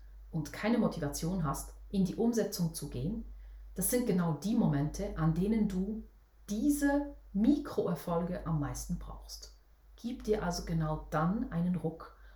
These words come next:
und überliste bitte deinen inneren Schweinehund. Du wirst dich danach so viel besser fühlen. Da gebe ich dir mein Versprechen drauf.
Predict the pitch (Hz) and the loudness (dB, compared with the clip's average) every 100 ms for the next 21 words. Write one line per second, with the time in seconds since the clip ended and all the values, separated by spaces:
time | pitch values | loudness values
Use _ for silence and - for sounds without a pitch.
0 | - 214 185 170 160 214 - 226 180 - | -6 -2 0 2 0 0 -2 -2 -2 -4
1 | 185 185 139 160 185 143 147 190 214 - | -4 -2 0 0 0 -2 -2 -2 -4 -6
2 | 123 143 143 - - - - - - - | -2 0 0 -2 -6 -8 -16 -20 -20 -14
3 | - 208 180 - - 190 - 151 147 139 | 0 4 6 4 4 -4 -2 0 0 -2
4 | - 170 160 220 311 427 - - - 269 | -4 0 2 2 2 2 -2 -12 -4 2
5 | 285 294 - - - 175 - 131 - - | 4 2 -2 -14 -4 0 2 0 -2 -4
6 | 117 - - - - - - - - 165 | -4 -6 -12 -14 -16 -18 -20 -8 0 2
7 | 170 175 - - 151 143 147 160 - - | 2 -2 -6 -6 -4 -4 -8 -10 -10 -10
8 | 110 117 - - - | -8 -8 -10 -14 -20